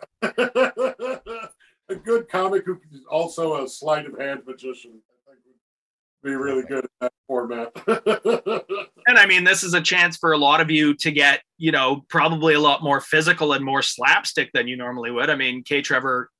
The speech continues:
Speaker 2: again, you're, you're well known as being one of the most formidable roast comics out there. You can verbally decimate people, no problem.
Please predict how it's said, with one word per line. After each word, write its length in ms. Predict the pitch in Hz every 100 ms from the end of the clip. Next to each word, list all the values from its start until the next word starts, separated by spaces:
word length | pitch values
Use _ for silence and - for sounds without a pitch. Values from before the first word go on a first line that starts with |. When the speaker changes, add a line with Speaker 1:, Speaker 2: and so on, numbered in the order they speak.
| _
Speaker 2:
again, 320 | 127 135 143 135
you're, 280 | 143 139 - - - -
you're 200 | 160 175
well 300 | 175 180 175
known 280 | 175 175 165
as 140 | 139
being 380 | 151 151 147 143 - -
one 160 | 160 156
of 40 |
the 80 | 151
most 280 | 143 143 -
formidable 500 | 147 151 151 143 135
roast 380 | 151 196 220 175
comics 380 | 170 151 143
out 160 | 143 139
there. 80 | -
You 160 | 160 185
can 180 | 170 135
verbally 480 | 156 233 226 175
decimate 580 | 147 156 269 214 165 147
people, 280 | 143 143 139
no 160 | 139 131
problem. 440 | 147 180 180